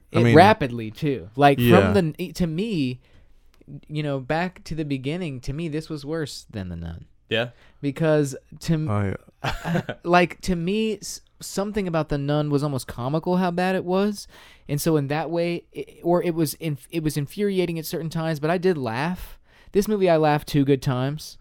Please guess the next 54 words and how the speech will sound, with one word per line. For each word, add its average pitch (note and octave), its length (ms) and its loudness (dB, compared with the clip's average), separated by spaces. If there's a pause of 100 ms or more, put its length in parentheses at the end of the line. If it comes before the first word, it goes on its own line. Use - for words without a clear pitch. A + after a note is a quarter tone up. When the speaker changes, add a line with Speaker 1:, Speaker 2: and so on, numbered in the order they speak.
(120)
Speaker 1:
<laughs> G2+ 440 -4
Speaker 2:
Not D#3 360 2
at C3+ 180 0
any D3 180 -2
time C#3 340 -6
where C3 120 -2
there's B2+ 260 -2
meant C3+ 380 -4
to C3+ 60 -6
be B2+ 80 -4
any C3 120 -6
comedic B2+ 300 -6
timing, D#3 320 0
but, C3+ 100 4
like, C3+ 220 2
I D3+ 100 0
got D#3 160 2
more D3+ 220 2
laughs C3 380 0
out A#2+ 100 -2
of A#2 80 -2
The A2+ 80 -2
Nun. A2 320 -6
So B2+ 120 -6
I'd C3 120 -6
say C3+ 160 -2
I, B2 200 -10
I - 20 -8
like B2+ 240 -4
The E3 140 4 (200)
Nun, C#3+ 100 0 (100)
Nun A#2 100 -2
better A2 260 4
than F3 300 6
this. D3 360 2 (180)
Speaker 1:
<laughs> - 200 -18
Speaker 3:
Well, D#3+ 400 4 (440)
so D#3+ 500 0
I E3 240 0
was F3+ 240 -8
kinda F3 240 -6
getting D#3 220 -8
the C3 40 -8
feeling C3+ 380 -8
during A2+ 300 -6
this G#2 420 -8
that G2+ 160 -6
we're A#2+ 160 -6
almost, F3+ 640 -6 (100)
it's A#2 160 -10
almost A3+ 260 -6
come C#3 200 -6
full C#3+ 240 -6
circle. D#3 580 -8